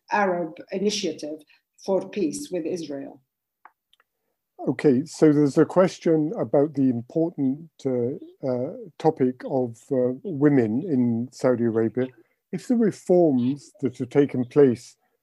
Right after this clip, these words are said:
Speaker 2: uh, are considered to attack, in inverted commas, the protection of women in the, you know, the bargain of patriarchy, what is the position of, of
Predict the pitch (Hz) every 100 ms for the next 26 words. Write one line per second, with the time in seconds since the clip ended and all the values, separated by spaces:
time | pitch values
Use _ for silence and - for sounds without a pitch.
0 | _ _ - 127 139 - 123 - 135 127
1 | - 156 135 123 - - 139 123 - 117
2 | - - 170 123 - - - _ - 131
3 | 117 131 123 127 135 131 120 - 123 113
4 | _ _ - 151 - - 196 196 - 127
5 | 120 110 147 131 113 135 _ _ _ _
6 | - 151 135 120 127 123 120 _ 220 156
7 | 120 123 117 123 113 120 117 147 139 123
8 | 120 120 101 _ _ _ _ - 143 -
9 | 135 117 117 - 127 123 _ - 143 175
10 | 233 175 - _ _ 156 127 165 160 160
11 | 147 147 _ _ 160 127 151 269 _ -
12 | 220 370 208 262 226 151